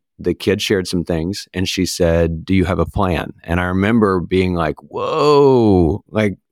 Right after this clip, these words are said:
that was more than I would have thought to ask. And because it felt very, again, what I said earlier, where it made me, I'm like, "I don't wanna make it worse." Well, you, you know, you just said, like,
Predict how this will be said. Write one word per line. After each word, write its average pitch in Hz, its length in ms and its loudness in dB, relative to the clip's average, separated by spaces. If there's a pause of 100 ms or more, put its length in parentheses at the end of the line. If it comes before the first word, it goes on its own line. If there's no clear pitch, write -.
(120)
that 120 140 2
was 123 380 -4 (180)
more 120 280 2
than 113 160 0
I 113 140 0
would 113 120 2
have 104 160 -4
thought 110 340 -2
to - 240 -6
ask. 95 520 -6 (280)
And 98 560 -2 (340)
because 107 220 0
it - 120 -4
felt 113 280 -2
very, 92 580 0 (180)
again, 110 580 0
what 104 160 0
I 98 80 0
said 95 200 0
earlier, 92 360 2
where 82 100 2
it 62 60 -4
made 90 160 0
me, 87 140 -2 (180)
I'm 95 120 -2
like, 87 200 -4
"I 104 60 -2
don't 110 100 -2
wanna 104 120 0
make 95 200 -2
it - 100 -4
worse." 87 560 -2 (460)
Well, 92 140 2
you, 107 300 2
you 104 140 -2
know, 101 80 -2
you 95 260 2
just 151 320 0
said, 85 580 0 (100)
like, 82 340 -4